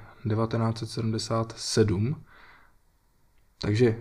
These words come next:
pos-, pozorný posluchač si určitě všimnul, že ta skupina se rozpadla dřív,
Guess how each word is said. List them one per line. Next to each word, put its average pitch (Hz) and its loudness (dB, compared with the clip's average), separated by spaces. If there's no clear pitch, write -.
pos-, - -4
pozorný 113 0
posluchač - -2
si - 2
určitě 117 0
všimnul, 117 2
že 113 0
ta 117 -4
skupina 123 -4
se 120 0
rozpadla 117 0
dřív, 113 -4